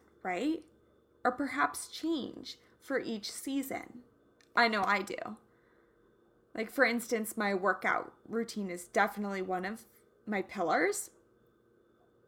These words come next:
And every season, I have a different variation of a workout. Kinda interesting, right?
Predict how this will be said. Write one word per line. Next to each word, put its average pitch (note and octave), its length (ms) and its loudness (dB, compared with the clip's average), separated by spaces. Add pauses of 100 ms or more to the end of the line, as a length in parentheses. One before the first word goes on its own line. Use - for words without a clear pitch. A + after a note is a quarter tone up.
(640)
And A3+ 580 2 (640)
every B3+ 320 8
season, - 600 -6
I - 80 -6
have G#3 240 -2
a G3+ 100 0 (260)
different A3+ 340 0
variation F#3+ 580 -2
of G3 80 -4
a F3+ 60 0
workout. - 600 -4 (1700)
Kinda B3+ 240 -2
interesting, G#3 520 -8
right? F#3 240 -2